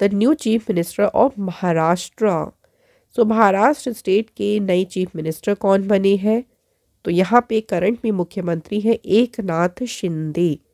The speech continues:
एकनाथ शिंदे जो है, इनकी पार्टी है शिवसेना पार्टी। महाराष्ट्र स्टेट की फॉर्मेशन हुई थी फर्स्ट of May नाइनटीन सिक्सटी को।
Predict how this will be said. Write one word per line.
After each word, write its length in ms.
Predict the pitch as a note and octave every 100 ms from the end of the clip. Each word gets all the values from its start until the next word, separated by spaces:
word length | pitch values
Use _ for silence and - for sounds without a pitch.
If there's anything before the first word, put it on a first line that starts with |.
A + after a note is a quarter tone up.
| _ _ _ _ _ _ -
एकनाथ 420 | D4+ D4+ C#4 C4+
शिंदे 420 | C4+ G#3+ F3 G3
जो 160 | G#3+ G#3
है, 160 | G#3+
इनकी 260 | G#3+ F#3+ G#3
पार्टी 460 | G3+ E3+ D#3 G3 G#3
है 260 | G#3 A3
शिवसेना 880 | A3 - B3 C#4 C4+ - E3+ E3+ F3+
पार्टी। 640 | G#3+ F3+ E3+ - - - - _ _ _ _ _ - - -
महाराष्ट्र 500 | A3 A#3+ C#4+ D#4 C#4+
स्टेट 320 | A#3+ A3 A3
की 100 | B3
फॉर्मेशन 540 | A#3 F3+ E3+ F3+ A#3 A3
हुई 160 | G3+
थी 160 | F#3 G#3+
फर्स्ट 400 | - G#3 - B3+
of 100 | A#3+
May 240 | G3+ F#3+
नाइनटीन 420 | F3+ E3+ D#3+ F#3+
सिक्सटी 480 | G#3 F#3 - - G3+
को। 260 | G3+ A#3+